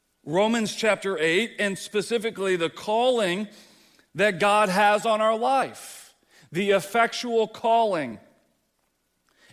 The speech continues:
And that promise is not in isolation. Romans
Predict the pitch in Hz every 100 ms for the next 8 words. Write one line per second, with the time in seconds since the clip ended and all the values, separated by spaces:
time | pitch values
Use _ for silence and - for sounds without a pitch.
0 | - 165 190 190 - 214 269 196 151 151
1 | - - _ _ _ 175 156 165 180 190
2 | 170 160 151 160 143 131 - 120 123 160
3 | 160 147